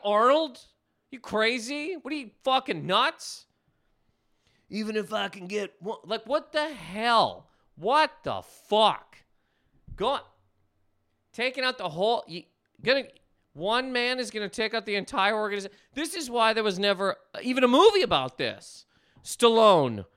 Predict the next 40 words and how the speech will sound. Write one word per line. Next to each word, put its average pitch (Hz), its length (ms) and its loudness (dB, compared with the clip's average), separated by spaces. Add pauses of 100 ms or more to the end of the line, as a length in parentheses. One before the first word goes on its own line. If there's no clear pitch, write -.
(140)
versus 175 800 0 (440)
the 185 120 0
fucking 370 580 0
F 220 480 2
B 233 240 -2
I. 190 160 2 (680)
One 190 300 -2
man, 147 420 -6 (420)
"Oh 190 280 -4
man, 180 420 -6 (580)
they, 180 240 -6
they're 185 160 -8
looking 190 300 -6
into 185 140 -8
my 170 120 -6
wife 175 400 -6
because 170 280 -12
she's 165 240 -12
a 143 80 -10
fucking 160 520 -6 (360)
drug 185 300 0
smuggler." 131 580 -6
"Well, 131 120 -4
I - 20 0
don't 143 140 -2
like 127 200 -8
that 117 240 -12
shit. - 440 -6 (200)
That's 135 160 -8
my 151 160 -2
wife. 131 340 -6 (360)
Those 147 160 -2
are 147 40 -6
my 139 220 -4
tits." - 520 -6 (440)
Stallone 165 580 0
takes 151 360 -8
on 147 160 -6
the 196 220 -12
F 320 440 0